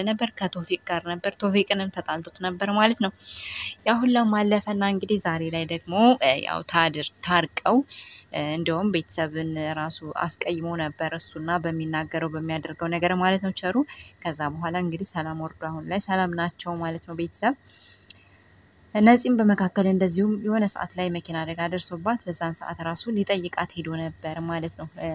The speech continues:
እንዲሁም በዛ አጋጣሚ ስለ ነፂ መልካምነት ሲናገር ነበር ቸሩ ማለት ነው። ዛሬ ደግሞ እንግዲህ ያ ሁሉም አለፈና ቸሩ የዘራ-፣ የራሱን ህይወት ጀምሯል። የተንቢም ደግሞ የራሷን ስራ እየሰራች ትገኛለች ማለት ነው። እንግዲህ <clears throat> ይቅርታ፣ ቤቷ ድረስ ሄደው ተጋብዘው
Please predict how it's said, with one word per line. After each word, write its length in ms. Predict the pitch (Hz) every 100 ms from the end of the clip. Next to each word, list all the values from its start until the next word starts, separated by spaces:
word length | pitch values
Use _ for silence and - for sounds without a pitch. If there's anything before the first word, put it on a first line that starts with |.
| 160
እንዲሁም 300 | 170 185 190
በዛ 180 | 180 170
አጋጣሚ 440 | 165 160 165 165 214 302 _
ስለ 260 | - 175 175
ነፂ 180 | 170 180
መልካምነት 560 | 180 170 165 160 160 -
ሲናገር 440 | 160 160 160 165
ነበር 240 | 170 165 170
ቸሩ 200 | - 170
ማለት 260 | 170 170 -
ነው። 100 | 294 - - - _ _ _ _ _ _ -
ዛሬ 240 | 214 294 302
ደግሞ 180 | 277 233
እንግዲህ 260 | 196 196 208
ያ 80 | 208
ሁሉም 280 | 226 202 185
አለፈና 500 | 175 170 185 185 190 220
ቸሩ 220 | 190 185 190 -
የዘራ-፣ 300 | 165 160 151 170
የራሱን 400 | 208 208 202 196
ህይወት 220 | 190 190
ጀምሯል። 460 | 190 175 170 180 262
የተንቢም 420 | 269 247 214 196
ደግሞ 200 | 170 165 175
የራሷን 420 | 165 165 165 165 -
ስራ 140 | 175
እየሰራች 420 | 175 175 - 165 -
ትገኛለች 600 | 170 180 165 165 180 -
ማለት 280 | 190 196 -
ነው። 100 | 285 - - - - - -
እንግዲህ 300 | 220 233 269 294 _ -
<clears throat> 260 | 247 240
ይቅርታ፣ 340 | 202 - 180 233 285
ቤቷ 240 | 233 233 220
ድረስ 260 | 185 185 180
ሄደው 260 | 175 - -
ተጋብዘው 580 | 170 156 160 - 220